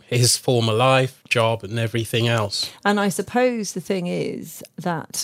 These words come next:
Speaker 2: um, he, he must have known, and as the club would have done as well, that there would be a lot of, uh, you know, nasty flack coming his way
Speaker 1: Mm.
Speaker 2: in, in making that decision. So he has to weigh up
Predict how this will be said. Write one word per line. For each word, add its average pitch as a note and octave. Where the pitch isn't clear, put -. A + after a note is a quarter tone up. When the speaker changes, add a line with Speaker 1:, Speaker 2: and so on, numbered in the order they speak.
Speaker 2:
um, D#3+
he, F#3+
he -
must E3+
have E3+
known, F3+
and D#3
as E3
the -
club E3+
would -
have -
done D3+
as D3+
well, E3
that B2+
there E3+
would D#3+
be E3
a D#3
lot D#3+
of, D#3
uh, D3+
you E3
know, D#3
nasty F3
flack -
coming D#3+
his D3
way B3+
Speaker 1:
Mm. F#3
Speaker 2:
in, F3+
in F3+
making F3
that E3+
decision. A3
So G#3+
he A#3
has G#3
to F#3+
weigh F3
up -